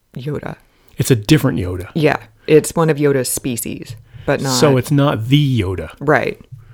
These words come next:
Speaker 1: People just called him Baby Yoda because he didn't have a name, and he's, he looks like Yoda.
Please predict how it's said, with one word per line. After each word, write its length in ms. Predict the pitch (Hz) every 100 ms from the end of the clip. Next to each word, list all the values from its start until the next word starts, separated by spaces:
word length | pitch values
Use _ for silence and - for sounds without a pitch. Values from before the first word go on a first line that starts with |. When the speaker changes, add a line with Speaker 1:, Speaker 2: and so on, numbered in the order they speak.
| - 175 - -
Speaker 1:
People 220 | - 240 196
just 180 | 180 -
called 160 | 175
him 80 | 151
Baby 260 | 139 131 127
Yoda 200 | 127 117
because 200 | 117 131
he 80 | 131
didn't 180 | 117
have 120 | 123 120
a 40 |
name, 380 | 127 123 113 110
and 180 | - 127
he's, 500 | 127 117 113 110 - _ _ -
he 120 | 135
looks 200 | 117 110
like 140 | -
Yoda. 300 | - 76 76